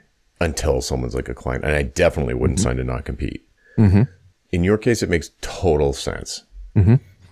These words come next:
Speaker 1: As you, as you know, but I'm saying for the dear listener, it makes total
Speaker 2: Yeah.
Speaker 1: sense in Brian's case to be doing this because it's a signal that they are, they are willing <laughs> to reveal a
Speaker 2: Yep.
Speaker 1: bunch of very useful pricing information.
Speaker 2: Yep.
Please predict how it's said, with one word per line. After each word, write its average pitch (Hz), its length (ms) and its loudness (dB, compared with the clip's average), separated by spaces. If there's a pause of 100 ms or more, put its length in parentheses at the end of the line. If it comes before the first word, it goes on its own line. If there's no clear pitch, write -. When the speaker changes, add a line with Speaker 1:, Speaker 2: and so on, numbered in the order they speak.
(160)
Speaker 1:
As 69 180 0
you, 64 240 -6 (120)
as 71 180 0
you 123 120 4
know, 71 200 2
but 67 140 0
I'm 67 100 0
saying 62 200 -4
for - 80 -20
the - 80 -10
dear 62 160 -2
listener, 64 260 -2
it 65 60 -2
makes 73 160 -2
total - 320 2
Speaker 2:
Yeah. 60 40 2
Speaker 1:
sense 69 460 -2
in 71 120 -6
Brian's 67 320 -2
case 65 380 -4
to - 160 -12
be 67 140 -4
doing 69 260 -4
this 64 220 -6
because 69 600 -2 (420)
it's - 160 -6
a 69 80 -6
signal 76 680 -2
that 73 200 -4
they 87 160 2
are, 113 180 2 (100)
they 85 220 2
are 104 100 2
willing 82 440 2
<laughs> - 60 0
to - 300 0
reveal 73 580 2 (680)
a - 40 4
Speaker 2:
Yep. 73 120 2
Speaker 1:
bunch 104 280 2
of 90 120 0
very 80 600 2
useful 71 440 -2
pricing - 340 -2
information. - 580 -8 (540)
Speaker 2:
Yep. 120 160 2